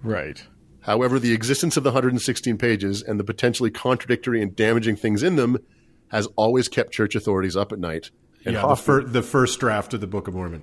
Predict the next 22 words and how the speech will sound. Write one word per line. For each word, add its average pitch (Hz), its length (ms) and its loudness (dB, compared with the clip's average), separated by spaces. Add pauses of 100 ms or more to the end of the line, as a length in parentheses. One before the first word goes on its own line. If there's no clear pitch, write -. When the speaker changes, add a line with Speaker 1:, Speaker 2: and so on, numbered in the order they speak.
Speaker 2:
Right. 107 320 0 (420)
Speaker 3:
Yeah. 90 160 -12 (160)
Speaker 2:
And 107 100 -2
Hoffman, 123 380 -2
now 110 240 2
literally 127 460 0
writing 123 320 2
as 104 100 0
Martin 113 260 -2
Harris, 101 440 0
had 110 180 -2
planned 120 320 2
on 110 120 2
forging 110 360 0
the 107 60 2
most 101 260 0
damaging 101 400 2
document 92 440 -2
possible 95 400 0
for - 140 -8
the 87 80 -8
church. - 480 0